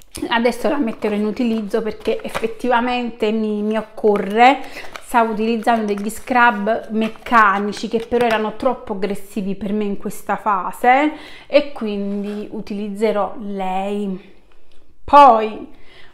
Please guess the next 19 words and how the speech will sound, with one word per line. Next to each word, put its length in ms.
un 140
bel 200
giorno 320
arriva 280
mio 220
padre 460
e 20
fa: 320
"Tua 200
mamma 240
ti 100
manda 300
questa 320
cosa", 640
perché 220
poi 120
arrivavano 600
a 80
puntate, 960